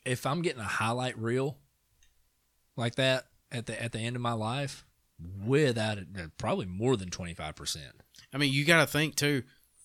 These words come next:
Speaker 2: The other day, we literally, it was in our time hops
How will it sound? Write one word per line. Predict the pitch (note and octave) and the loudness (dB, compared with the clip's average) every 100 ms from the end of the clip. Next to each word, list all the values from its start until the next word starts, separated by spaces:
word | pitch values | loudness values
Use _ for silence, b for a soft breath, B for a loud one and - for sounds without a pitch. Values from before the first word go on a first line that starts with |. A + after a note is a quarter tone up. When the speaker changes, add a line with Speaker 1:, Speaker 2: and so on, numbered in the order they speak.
| - | 0
Speaker 2:
The | A2+ | 4
other | B2 A2 | 6 6
day, | A#2 C#3+ B2 | 6 6 6
we | F#2+ G#2+ | 2 0
literally, | A#2+ A2+ B2 B2+ B2+ B2 A2+ G#2 - - _ _ _ _ - | 2 2 4 4 4 2 2 -2 -6 -10 _ _ _ _ -6
it | A2+ | -2
was | A2 | 2
in | A#2+ A#2 | 4 4
our | G#2+ | 2
time | A#2+ B2+ A2 | 2 0 2
hops | F2 - - | -2 -4 -8